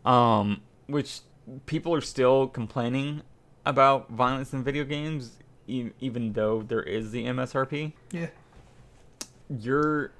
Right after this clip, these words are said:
Speaker 1: it's on you as the, the buyer. <laughs>
Speaker 2: Yeah.
Speaker 1: The, the games have done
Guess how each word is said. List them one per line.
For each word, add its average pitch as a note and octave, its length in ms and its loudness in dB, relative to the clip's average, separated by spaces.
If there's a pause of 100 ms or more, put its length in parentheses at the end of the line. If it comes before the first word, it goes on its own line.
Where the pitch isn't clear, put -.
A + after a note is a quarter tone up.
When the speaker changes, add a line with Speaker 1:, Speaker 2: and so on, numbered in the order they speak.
(180)
Speaker 1:
it's - 180 -4
on F3+ 280 6
you A#2+ 400 0 (520)
as B2+ 300 6
the, B2+ 240 4
the - 80 2
buyer. A2+ 640 6 (160)
<laughs> F3 140 4 (1200)
Speaker 2:
Yeah. F#3 140 0
Speaker 1:
The, C#3 180 2
the A#2+ 180 -2
games D#3 560 0
have C3 220 2
done C#3 240 4